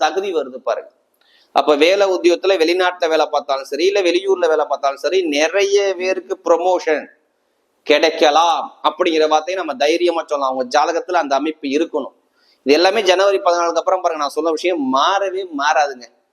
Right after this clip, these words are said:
வேலை உத்தியோகமா இருக்கட்டும், வருமானம் இருக்கட்டும், நல்லா இருக்கும். நிறைய கடன் பிரச்சனைய இந்த சுக்கிர பெயர்ச்சியில நீங்க பேஸ்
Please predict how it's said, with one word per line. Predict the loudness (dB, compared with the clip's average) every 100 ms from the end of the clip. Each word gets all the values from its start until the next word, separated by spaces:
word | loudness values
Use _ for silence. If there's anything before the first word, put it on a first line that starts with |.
| _ _ _ _ 2
வேலை | 2 2 0
உத்தியோகமா | 0 -2 0 -2
இருக்கட்டும், | -2 -4 -2 0
வருமானம் | 0 0 0 -2
இருக்கட்டும், | -6 -6 -2
நல்லா | 0
இருக்கும். | 0 -4 -6 -4
நிறைய | -2 -2 -4 0
கடன் | 0 2 -2 -4 -6
பிரச்சனைய | -8 -4 -2 2 2 0 -4 _ _ _ _ -2
இந்த | 0 0
சுக்கிர | -2 0 0 0 0
பெயர்ச்சியில | 0 0 -2 -4 -2
நீங்க | -2 -2 0
பேஸ் | 0